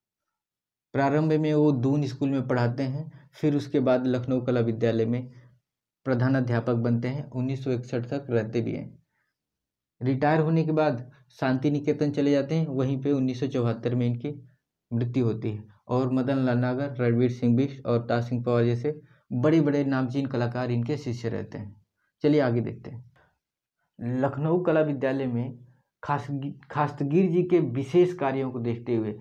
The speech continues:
उन्हें लखनऊ कला विद्यालय का सूर्य का उपाधि मिली थी।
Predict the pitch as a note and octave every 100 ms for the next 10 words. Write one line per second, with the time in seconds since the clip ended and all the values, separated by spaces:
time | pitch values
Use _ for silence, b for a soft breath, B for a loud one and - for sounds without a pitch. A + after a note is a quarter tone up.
0 | B B C3 C#3 D3 C#3 C3+ D3 D#3 D3
1 | C#3+ C3+ A#2+ B2 C3 B2 B2+ - - -
2 | - D#3+ E3+ E3 E3 - B2 A2 A2 A2+
3 | G#2+ A2 G#2 G#2 -